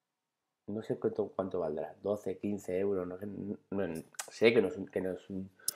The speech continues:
un dineral, ¿no? Pero, pero es que no se puede hacer eso. O sea, es que no podéis hacer eso. O sea, y, y la gente que, que lo, que lo haya comprado, que piense comprarlo y tal,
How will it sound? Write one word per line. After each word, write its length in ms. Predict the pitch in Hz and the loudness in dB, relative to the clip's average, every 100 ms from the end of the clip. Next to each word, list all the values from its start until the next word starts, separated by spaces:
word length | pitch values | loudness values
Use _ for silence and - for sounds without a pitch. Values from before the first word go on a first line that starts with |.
| - - - | -6 -16 0
un 120 | 113 | 4
dineral, 400 | 107 107 90 82 78 85 | 6 6 4 0 -4 -4
¿no? 100 | 104 | -4
Pero, 260 | 85 82 - | -4 -6 -8
pero 300 | 87 80 78 | -6 -4 -6
es 80 | - | -6
que 100 | 101 | -6
no 80 | 98 | -6
se 120 | - | -4
puede 180 | - 151 | 0 0
hacer 240 | 151 - | 0 -4
eso. 240 | - - - | -4 -6 -16
O 840 | 147 - _ _ _ _ _ _ - | -20 -20 _ _ _ _ _ _ -8
sea, 80 | 110 | -6
es 140 | 98 - | -6 -4
que 200 | - 139 | 4 4
no 240 | 123 131 | 6 8
podéis 480 | - 117 123 160 - - | 8 8 8 4 0 -6
hacer 420 | 104 - 123 - | -6 4 4 4
eso. 300 | - 143 - | 2 0 -2
O 640 | 120 _ _ - - - - | -14 _ _ -20 -16 -16 0
sea, 240 | 110 - - | 0 2 0
y, 380 | 107 104 95 87 | 0 2 0 -2
y 240 | 90 87 | -4 -4
la 140 | 85 | -4
gente 320 | - 113 143 185 | -4 -4 -2 2
que, 240 | 147 151 | 2 2
que 140 | - 101 | 0 2
lo, 220 | 87 - | 2 -4
que 100 | 90 | -4
lo 80 | 90 | 2
haya 160 | 98 | 6
comprado, 520 | 120 98 85 92 92 82 | 6 4 2 2 2 0
que 100 | 82 | -6
piense 280 | 85 - | -6 0
comprarlo 380 | - 117 92 82 | 2 2 0 -2
y 60 | 82 | -4
tal, 200 | 80 | -4